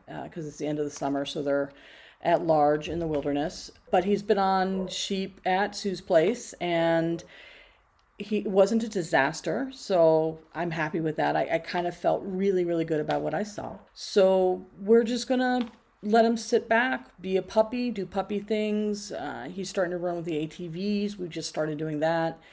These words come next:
He gets along well with the other pu-, uh, the other dogs, but of course he's a puppy, so that's, you know, that goes without saying. He's been camping. He's had adventures. He's read. He's very cute. I will post a photo of him on the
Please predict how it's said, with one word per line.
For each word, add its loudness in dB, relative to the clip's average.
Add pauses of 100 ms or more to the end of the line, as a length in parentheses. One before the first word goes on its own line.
(360)
He -6
gets 2
along 2
well 6
with 0
the 0
other 0
pu-, -6 (120)
uh, 0
the 0
other 0
dogs, 2
but -4
of -4
course 0
he's -4
a -6
puppy, -4
so -4
that's, -6 (300)
you -14
know, -14
that -10 (120)
goes 0
without -4
saying. -6 (220)
He's -6
been -2
camping. 0 (220)
He's -4
had -2
adventures. 0 (300)
He's -4
read. 8
He's -4
very 2
cute. -4
I 4
will 6
post 2
a 0
photo 2
of 2
him 0
on 2
the 2